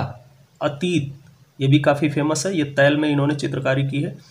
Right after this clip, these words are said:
परिवार उन्नीस सौ चौवन में इन्होंने बनाया है परिवार को। स्वप्न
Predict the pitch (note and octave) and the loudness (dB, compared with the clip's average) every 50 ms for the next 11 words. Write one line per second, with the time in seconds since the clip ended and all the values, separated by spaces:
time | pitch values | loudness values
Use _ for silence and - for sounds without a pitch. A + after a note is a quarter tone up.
0 | - - - - - _ - D3+ D3 D3 D3 D3 D3 C#3 C3 - - C#3 C3+ D3 | -20 -20 -20 -20 -10 _ 2 4 4 4 4 4 4 4 4 2 2 2 2 4
1 | D#3+ E3 - - - - C3+ C#3 C#3 D3 D#3 D#3 D#3 D#3 D3+ D3 D3 D3+ D#3 D3+ | 4 2 0 -4 -4 -2 0 2 4 4 2 2 2 2 2 2 2 0 0 0
2 | C#3+ C#3+ D3 D3+ D#3 E3 D#3+ - C3+ C3 C3 C3+ C#3 C#3 C#3 C#3 E3+ - - - | 0 2 2 2 0 -2 -4 -4 -4 -2 0 0 0 0 -2 -2 -4 -4 -4 0
3 | - F#3 F3 E3+ - D3 A#2+ A2 | 2 2 2 2 2 0 -2 -2